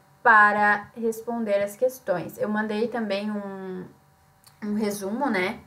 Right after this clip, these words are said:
Que vocês fizessem um resumo no caderno. Então,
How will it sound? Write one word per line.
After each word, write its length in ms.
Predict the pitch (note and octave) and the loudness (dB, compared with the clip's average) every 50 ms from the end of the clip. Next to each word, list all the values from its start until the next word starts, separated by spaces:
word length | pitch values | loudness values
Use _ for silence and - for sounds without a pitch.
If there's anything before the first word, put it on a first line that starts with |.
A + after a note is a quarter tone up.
| - _ _ - | -20 _ _ -16
Que 80 | - | -12
vocês 340 | G#3+ G3+ G3 F#3+ F#3+ F#3+ - | -10 -8 -8 -6 -6 -8 -6
fizessem 380 | - A3 G#3+ G3 G3 - A3+ A3 | -6 0 0 0 0 0 -4 -6
um 40 | |
resumo 480 | A3 A3+ A3+ G3+ G3+ F#3+ G3 G#3 A3+ A3 - - - - - | -4 -4 -4 -2 -4 -4 -4 -4 -6 -8 -10 -16 -20 -14 -8
no 200 | G#3+ G#3 G3+ G3+ | -4 -4 -2 0
caderno. 760 | - A3 G#3+ G#3 G3 F#3+ F3+ F3 F#3 G#3+ B3 D4 F4+ F4+ - - - - - - - - - | 2 2 2 4 4 2 4 4 2 2 0 -2 -2 -4 -4 -10 -20 -20 -20 -20 -20 -20 -12
Então, 880 | G#3+ G#3+ G#3+ G#3 - A3+ G#3 G#3 G3+ G3+ G3+ G3+ G3+ G3+ G3+ G3+ G3 | -8 -6 -4 -2 0 2 4 6 6 4 4 2 -2 -6 -8 -8 -10